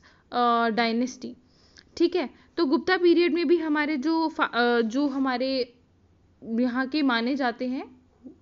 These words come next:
अ, दो, these are, अ, one second, गुप्ता पीरियड में जो हमारा मेजर फर्स्ट रूलर है,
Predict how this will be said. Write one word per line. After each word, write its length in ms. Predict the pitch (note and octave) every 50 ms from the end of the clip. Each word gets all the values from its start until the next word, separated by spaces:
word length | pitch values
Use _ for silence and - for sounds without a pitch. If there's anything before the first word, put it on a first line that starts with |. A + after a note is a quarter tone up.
| - -
अ, 160 | A#3 A#3+ A#3
दो, 320 | G#3 G3 A3+ B3 A3+ - A#3
these 280 | A3 G#3 A#3+ A#3+ A#3+ A3+
are, 220 | A#3 A#3 C4 G4+ A#4 - - - - - - - _ _ _ _ _ _ _ _ _ -
अ, 460 | - A#3 A3+ A3+ A3 A3+ A3 A3 A3 A3 G#3 - _ _ _ _ _ _ _ _ _ _ _ _ _ _ _ _ - A3
one 240 | G#3+ G#3 G#3+ -
second, 260 | - G#3 - B3+ E4 E4+ - - - - - - - - -
गुप्ता 520 | C4 C4 B3+ - E4+ E4+ F4+ F#4 E4 - - A#3+ A#3 -
पीरियड 340 | C#4+ C#4+ B3 C#4+ D4+ C4+ B3+
में 220 | C#4 D4+ F4+ A#4+ A#4+ - _ -
जो 140 | A#3 B3 C#4
हमारा 420 | C4 C#4 C4 B3+ B3+ B3 B3+ C4+ C#4
मेजर 680 | C#4 C4 C4 C4 B3+ A3 C#4+ F4 F4 D4+ B3+ - - A#3
फर्स्ट 460 | - - C#4 C4+ C#4+ C#4 - - C4+
रूलर 320 | C4+ C4+ B3+ B3 B3 B3+
है, 220 | B3+ B3+ B3 B3